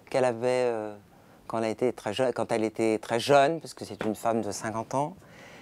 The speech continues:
et, et une paire de chaussures à talons plats, quelque chose d'assez démodé, et elle part, elle prend, elle prend le large, quoi. Elle prend le large, euh, et son mari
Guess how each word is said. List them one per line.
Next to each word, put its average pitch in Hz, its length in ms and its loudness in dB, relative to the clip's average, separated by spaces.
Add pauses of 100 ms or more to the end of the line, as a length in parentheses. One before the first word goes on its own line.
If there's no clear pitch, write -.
(240)
et, 131 460 4 (600)
et 123 360 6
une 117 220 2
paire 139 160 4
de 123 180 0
chaussures 131 460 -2
à 127 80 2
talons 127 260 0
plats, 120 280 2
quelque 135 300 -4
chose 127 260 0
d'assez 139 260 0
démodé, 135 760 2
et 131 140 4
elle 123 160 4
part, 135 400 2
elle 123 140 -4
prend, 120 680 -4 (560)
elle 117 140 2
prend - 200 0
le 131 160 4
large, 104 420 2
quoi. - 120 -18 (640)
Elle 113 160 2
prend 165 260 4
le 156 140 6
large, 165 460 4
euh, 127 440 6 (480)
et 135 140 4
son 151 240 0
mari 151 580 4